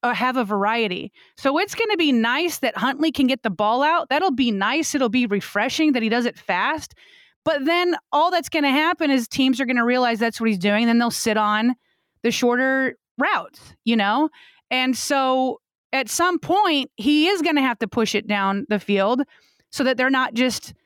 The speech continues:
sitting on these short routes, which also helps them play the run game more. And then when Lamar's in, why not give him a little bit of calls like they were giving with Huntley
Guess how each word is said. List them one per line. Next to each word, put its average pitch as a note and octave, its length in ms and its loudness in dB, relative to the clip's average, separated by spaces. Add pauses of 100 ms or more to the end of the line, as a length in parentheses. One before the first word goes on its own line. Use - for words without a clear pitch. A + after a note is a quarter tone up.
(400)
sitting D4+ 340 0
on C#4 140 4
these C4 120 2
short B3+ 300 0
routes, B3 480 -2
which A#3 180 -2
also B3+ 300 0
helps A3+ 220 -2
them A3 160 -2
play A#3+ 180 0
the G3+ 120 2
run D4 220 2
game A3 220 0
more. F#3+ 320 0 (360)
And B3 160 0
then C4+ 160 2
when C4 280 0
Lamar's C#4+ 500 2
in, A3+ 340 2 (200)
why B3+ 220 0
not D#4 260 0
give D#4 160 0
him G4 100 0
a E4 60 2
little C4 220 2
bit A#3 360 -2
of A3+ 500 -2 (360)
calls A#3+ 400 0
like A#3+ 140 -4
they A#3+ 100 0
were A3+ 120 -2
giving A3 320 -2
with G#3 140 0
Huntley A#3+ 520 0